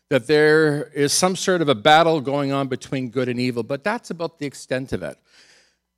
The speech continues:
We have, uh, somehow narrowed the scripture down to some sort of,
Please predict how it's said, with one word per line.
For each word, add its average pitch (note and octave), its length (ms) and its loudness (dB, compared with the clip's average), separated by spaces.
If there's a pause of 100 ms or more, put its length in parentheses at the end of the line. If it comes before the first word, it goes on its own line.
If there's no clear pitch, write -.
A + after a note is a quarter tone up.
(480)
We C#3+ 240 4
have, C#3+ 400 2
uh, B2 300 4 (280)
somehow E3 320 -2
narrowed D#3 540 0
the C#3 80 0
scripture - 460 -4
down C#3+ 380 0
to A2+ 240 -2
some C3 260 -6
sort C3+ 300 0
of, G#2+ 200 -2